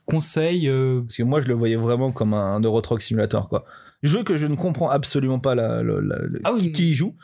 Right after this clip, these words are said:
Speaker 1: c'est
Speaker 2: Parce que
Speaker 1: vrai.
Speaker 2: vraiment, se taper un Paris-Marseille dans un camion virtuel, je ne comprends pas.
Speaker 1: Bah, moi, il a fallu me motiver
Speaker 2: C'est
Speaker 1: au début,
Speaker 2: genre,
Speaker 1: hein.
Speaker 2: euh,
Speaker 1: Mes potes qui m'ont fait, « Viens jouer, c'est drôle », et je les ai regardés streamer, j'aurais fait, « Non, vous allez montrer ce que c'est, parce que j'ai pas claqué du pognon dans un Euro Truck Simulator qui va vous amuser deux soirs, et après on remballe, et on ressort jamais. »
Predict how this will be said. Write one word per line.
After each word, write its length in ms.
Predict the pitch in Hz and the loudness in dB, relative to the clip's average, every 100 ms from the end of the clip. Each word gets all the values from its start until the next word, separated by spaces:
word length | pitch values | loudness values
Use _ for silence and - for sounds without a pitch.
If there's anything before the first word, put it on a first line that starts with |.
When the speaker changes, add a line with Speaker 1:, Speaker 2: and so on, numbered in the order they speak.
| - | -6
Speaker 1:
c'est 140 | 165 123 | -4 -2
Speaker 2:
Parce 60 | |
que 60 | 156 | -2
Speaker 1:
vrai. 80 | 147 | 0
Speaker 2:
vraiment, 260 | 175 220 | 0 0
se 140 | 156 165 | -2 -2
taper 240 | 151 147 | -2 0
un 100 | 160 | -2
Paris-Marseille 600 | 156 175 175 165 - 180 | 0 0 0 -2 0 0
dans 180 | 156 131 | 0 0
un 60 | 131 | 0
camion 260 | 151 156 | 0 0
virtuel, 500 | 151 143 - 175 185 - _ _ | 0 -2 0 0 0 -4 _ _
je 100 | - | -2
ne 60 | 160 | 0
comprends 220 | 196 156 | 2 0
pas. 200 | 139 101 - _ _ | -2 -6 -12 _ _
Speaker 1:
Bah, 80 | 127 | -2
moi, 140 | 202 | 0
il 40 | 147 | 0
a 40 | |
fallu 180 | - 127 | -2 0
me 60 | 117 | 0
motiver 360 | 110 127 135 | 0 0 0
Speaker 2:
C'est 100 | 127 | 0
Speaker 1:
au 40 | 123 | 0
début, 100 | 117 | 0
Speaker 2:
genre, 100 | 113 | 0
Speaker 1:
hein. 80 | 107 | 0
Speaker 2:
euh, 20 | |
Speaker 1:
Mes 80 | 113 | 0
potes 200 | 143 143 | -2 -2
qui 100 | 131 | -2
m'ont 100 | 127 | -2
fait, « 140 | 139 | 0
Viens 180 | 120 127 | 0 0
jouer, 200 | 123 135 | 0 0
c'est 160 | - 120 | -2 -2
drôle », 280 | 156 226 156 | 0 0 -2
et 60 | 110 | -2
je 100 | 117 | 0
les 80 | |
ai 40 | 107 | 0
regardés 260 | 101 101 | 0 0
streamer, 300 | 101 - 156 | 0 0 0
j'aurais 120 | 113 95 | 0 -2
fait, « 80 | |
Non, 160 | 127 120 | -2 -2
vous 80 | 101 | -2
allez 120 | 110 | 0
montrer 240 | 113 120 - | 0 0 0
ce 80 | |
que 80 | 135 | 0
c'est, 160 | 131 170 | 0 0
parce 160 | 147 | -2
que 100 | - | -2
j'ai 180 | 113 117 | -2 -2
pas 200 | 120 139 | 0 0
claqué 340 | 139 127 123 131 | 0 -4 -2 -2
du 140 | 123 | -2
pognon 260 | 131 135 131 | 0 0 0
dans 140 | 113 | 0
un 60 | 117 | 0
Euro 120 | 117 | 0
Truck 180 | 120 113 | -2 -2
Simulator 520 | - 113 113 135 127 | 0 0 2 0 0
qui 80 | 113 | -2
va 60 | |
vous 120 | 110 | 0
amuser 320 | 113 117 113 113 | 2 2 0 0
deux 180 | 127 | 0
soirs, 520 | 147 - 139 139 117 98 - 117 | 0 0 0 2 0 -2 -8 -4
et 80 | 117 | -2
après 180 | 110 123 | 0 0
on 80 | 110 | 0
remballe, 440 | 95 95 117 151 | 0 0 0 0
et 40 | |
on 60 | 104 | -2
ressort 240 | - 104 92 | -4 -4 -2
jamais. » 320 | 95 139 | 0 0